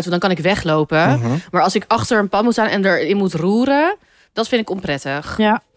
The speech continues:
Speaker 3: is het ook.
Speaker 1: Dus het is meer dat hij dan, het is heel weinig moeite, maar gewoon die hitte, dacht ik wel even van, pff. Ja, maar ik vind,
Speaker 3: Alles
Speaker 1: ja.
Speaker 3: is gewoon een beetje te veel at the moment.
Speaker 1: Ja,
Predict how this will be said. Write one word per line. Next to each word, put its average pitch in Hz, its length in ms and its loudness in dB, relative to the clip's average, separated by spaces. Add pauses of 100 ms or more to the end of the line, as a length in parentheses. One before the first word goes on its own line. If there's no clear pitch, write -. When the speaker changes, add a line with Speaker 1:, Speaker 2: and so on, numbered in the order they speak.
Speaker 3:
is 226 160 4
het 196 200 2
ook. 196 240 2
Speaker 1:
Dus 196 220 0
het 214 100 -6
is 208 100 0
meer 214 200 4
dat 220 100 0
hij 214 80 -4
dan, 208 220 0
het 208 140 -6
is 208 140 -6
heel 220 300 2
weinig 220 320 0
moeite, 233 240 0
maar 214 160 0
gewoon 208 260 0
die 196 120 -2
hitte, 220 380 0
dacht 202 180 -2
ik 196 80 -6
wel 196 100 2
even 196 180 0
van, 180 160 0
pff. - 460 -14 (1300)
Ja, 165 280 -10 (400)
maar 175 300 -2
ik 190 140 -4
vind, - 120 -10
Speaker 3:
Alles 214 200 4
Speaker 1:
ja. 202 80 4
Speaker 3:
is 208 60 4
gewoon 196 160 4
een 196 80 4
beetje 185 260 2
te 185 120 -2
veel 165 320 4
at 160 100 2
the 175 80 -6
moment. 170 260 -2
Speaker 1:
Ja, 160 300 0